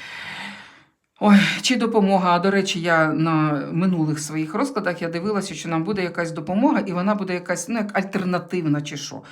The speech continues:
Тобто так, тарифи підвищили, нічого ми з цим не можемо вдіяти. Світло вимикають, хоча вимикати б і не мали б, тому що насправді потужності у нас є. Вимикати б і, якщо вимикають, то хоч, ну, хай би на дві не-, години, але ж не отак от безпощадно.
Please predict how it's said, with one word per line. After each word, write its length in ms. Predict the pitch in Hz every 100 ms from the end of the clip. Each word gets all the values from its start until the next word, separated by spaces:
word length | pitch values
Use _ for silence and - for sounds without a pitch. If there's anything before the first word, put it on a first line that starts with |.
| - - -
Тобто 280 | 220 214
так, 400 | 208 226 175 - -
тарифи 400 | 185 214 269 220
підвищили, 680 | 196 175 170 156 - - -
нічого 480 | 139 160 196 254 226
ми 100 | 208
з 100 | 202
цим 140 | 190
не 80 | 185
можемо 360 | 180 175 165 160
вдіяти. 680 | 156 147 170 143 135 - - - -
Світло 400 | - 226 240 202
вимикають, 560 | 196 196 202 247 269
хоча 240 | 269 190 180
вимикати 500 | 175 175 170 208 196
б 80 | -
і 100 | 175
не 100 | 175
мали 300 | 160 156 147
б, 100 | 143
тому 240 | - 160
що 140 | 160 156
насправді 460 | 156 - 294 269
потужності 540 | 214 156 247 247 202 -
у 140 | 165
нас 280 | 170 170 -
є. 240 | 135 156 151 - - - - - -
Вимикати 560 | 196 240 247 247 233
б 120 | 202 -
і, 240 | 208 196 202
якщо 400 | 196 190 190 214
вимикають, 540 | 196 196 196 233 226 214
то 80 | -
хоч, 240 | 214 208
ну, 180 | 185 185
хай 180 | 208 208
би 120 | 190
на 120 | 180
дві 260 | 156 165 156
не-, 120 | 143
години, 520 | 147 160 143 139 135
але 200 | - 175
ж 100 | 175
не 100 | 170
отак 280 | 165 202 202
от 80 | 160
безпощадно. 880 | 143 160 - 151 - - - -